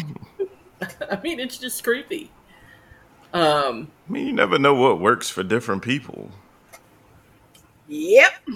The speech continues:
Speaker 2: Maybe she
Speaker 3: I know
Speaker 2: into
Speaker 3: a
Speaker 2: that
Speaker 3: lot
Speaker 2: type
Speaker 3: of
Speaker 2: shit.
Speaker 3: people who wanna get chose like that. Like,
Speaker 1: Well, and,
Speaker 3: yeah.
Speaker 1: and that's my point, because they think, but see, to me,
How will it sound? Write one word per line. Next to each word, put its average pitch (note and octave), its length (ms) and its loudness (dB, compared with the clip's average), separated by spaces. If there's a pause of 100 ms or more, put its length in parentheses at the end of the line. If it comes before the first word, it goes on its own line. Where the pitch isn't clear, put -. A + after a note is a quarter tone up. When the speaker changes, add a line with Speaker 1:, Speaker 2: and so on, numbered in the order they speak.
(120)
Speaker 2:
Maybe F#2+ 340 -2
she C3 140 -2
Speaker 3:
I C3+ 40 4
know C3 60 6 (120)
Speaker 2:
into A#2 40 6
Speaker 3:
a - 20 4
Speaker 2:
that G#2+ 160 6
Speaker 3:
lot - 80 8
Speaker 2:
type A2 180 4
Speaker 3:
of - 40 -10
Speaker 2:
shit. A2 260 0
Speaker 3:
people C4 180 -4 (1200)
who A3 120 -2
wanna C4+ 320 2
get A#3+ 240 0
chose A3+ 400 4
like G#3 240 2
that. G3+ 320 2 (1200)
Like, F3+ 400 4 (140)
Speaker 1:
Well, - 160 4
and, G#3+ 140 8
Speaker 3:
yeah. F4 160 2
Speaker 1:
and B4+ 180 4
that's C#5+ 220 4
my A3 160 -2
point, E4 480 4
because F#3 420 2
they D#3+ 160 4
think, A#3 840 0 (1160)
but A#3 160 6
see, B3+ 200 2
to C#4+ 120 0
me, A#3+ 560 2